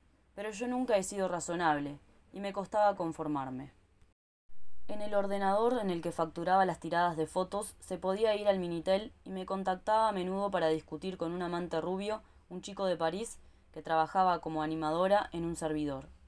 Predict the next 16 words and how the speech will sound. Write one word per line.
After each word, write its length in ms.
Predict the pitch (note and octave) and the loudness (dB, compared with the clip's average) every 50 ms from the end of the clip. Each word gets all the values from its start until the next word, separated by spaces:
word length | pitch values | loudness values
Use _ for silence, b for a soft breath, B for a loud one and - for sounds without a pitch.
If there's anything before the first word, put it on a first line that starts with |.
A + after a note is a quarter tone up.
| - - - b b b b b b b b | -20 -20 -20 b b b b b b b b
Yo 80 | - | -12
estaba 240 | A3+ G#3 - A#3+ A#3 | -4 2 4 6 6
acostumbrada 500 | A3+ A3 G#3 G3 G3 F#3+ F#3 G3 G3 G3+ | 6 4 -2 -4 -4 0 4 6 8 8
a 40 | G3 | 8
mantener 400 | F#3+ F3 E3+ D#3+ E3 F3 F3 F3+ | 6 4 0 0 -2 -2 -2 -2
conversaciones 640 | - F3+ F3 E3 D#3 - D#3+ D3+ - E3+ F3 F3 E3+ | -2 -2 0 0 -2 -2 -2 -4 -4 -2 -4 -4 -4
por 120 | - E3+ D#3 | -2 -2 0
el 120 | D#3 D3+ | 0 0
Minitel 560 | D#3 D#3 D#3 D3+ D3 - E3+ D3+ C#3+ C#3+ - - | 0 0 0 -2 0 0 -2 -2 -2 -4 -10 -12
y, 120 | - F#3+ | -10 -8
de 120 | G3 G#3 | -8 -6
paso, 460 | G3+ G3 G3 F#3 F3+ - - G3 G3+ G3 | 0 2 4 4 2 0 -4 -8 -8 -8
charlar 400 | - - E3 D#3+ E3 E3 E3 E3 | -6 -6 -2 0 0 0 0 -2
con 120 | D#3+ D#3 | -4 -4
mucha 280 | D#3+ D#3+ D3+ - D3 C#3 | -4 -4 -6 -6 -8 -8
gente. 420 | - D3 C3+ C3+ B2+ B2 - - | -8 -10 -10 -10 -10 -12 -14 -18